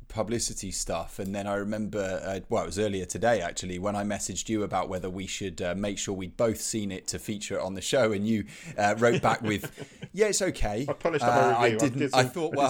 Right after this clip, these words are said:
Speaker 1: "Well,
Speaker 2: more notes
Speaker 1: I
Speaker 2: before
Speaker 1: might
Speaker 2: I give
Speaker 1: not."
Speaker 2: that little spiel, rather than just going, "It's okay." But
Speaker 1: Yeah.
Speaker 2: yeah. <laughs>
Speaker 1: Yeah, but, but it seemed to sum something up about what I might be in store, or what might be in store for me, so I decided to, uh, to give it a miss and watch another film instead, and more on that in due course, because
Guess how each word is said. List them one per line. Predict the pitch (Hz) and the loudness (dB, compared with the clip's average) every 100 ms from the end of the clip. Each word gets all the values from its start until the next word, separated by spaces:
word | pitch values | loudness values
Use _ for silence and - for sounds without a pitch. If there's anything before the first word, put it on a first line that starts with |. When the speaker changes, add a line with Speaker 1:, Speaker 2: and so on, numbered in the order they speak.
| 135 | 4
Speaker 1:
"Well, | |
Speaker 2:
more | 131 117 | 2 0
notes | 117 107 | 0 0
Speaker 1:
I | 139 | 0
Speaker 2:
before | |
Speaker 1:
might | 156 156 | 2 2
Speaker 2:
I | 104 | 2
give | 147 | 2
Speaker 1:
not." | 151 - | 2 2
Speaker 2:
that | |
little | 113 107 | -2 -8
spiel, | - 113 104 98 _ | -6 -4 -4 -10 _
rather | 120 117 107 | -4 -4 -4
than | |
just | 107 104 | -8 -4
going, | 107 104 107 | -4 -4 -8
"It's | 117 - | -8 -6
okay." | 107 - 101 | -4 -4 -6
But | 98 | 0
Speaker 1:
Yeah. | 123 120 107 120 - | 4 6 4 0 -4
Speaker 2:
yeah. | 151 | -10
<laughs> | 160 - - _ - 135 | -10 -10 -12 _ -4 4
Speaker 1:
Yeah, | 151 147 127 131 - - | 8 8 6 0 -4 8
but, | 156 151 | 8 8
but | 160 | 2
it | 160 | 2
seemed | - 185 175 | 0 0 2
to | 151 | 2
sum | - 151 | 2 2
something | 139 135 127 139 | 0 -2 2 2
up | 131 117 | 2 0
about | 101 101 | -2 0
what | 104 104 | 0 -2
I | 107 | -2
might | 107 110 | -4 -4
be | 104 | -4
in | 98 | -4
store, | - 131 117 104 | -2 0 2 2
or | 113 | 2
what | 110 123 | 4 2
might | 113 107 | 2 0
be | 107 | -2
in | 104 | -2
store | - 120 | 0 0
for | 110 104 | 0 -2
me, | 117 110 | -2 0
so | - 104 101 | 0 0 0
I | |
decided | 101 101 - 107 104 - | -2 -2 2 2 0 -4
to, | 107 98 | -2 0
uh, | 98 98 - | 0 -2 -4
to | 98 | -6
give | 107 98 | -4 -2
it | 95 | -4
a | 98 | -2
miss | 110 101 - | -2 -4 -4
and | 104 | -4
watch | 101 - | -4 -4
another | 107 120 | -2 -2
film | 110 - 95 | -2 -6 -6
instead, | 92 95 104 101 92 | -6 -2 0 0 -2
and | 95 | -4
more | 101 107 | 0 0
on | 101 | 0
that | 104 104 | 0 -4
in | 98 | -6
due | 98 95 | -8 -6
course, | 131 - - | -2 -2 -2
because | 123 - 170 87 90 | -6 2 2 2 -2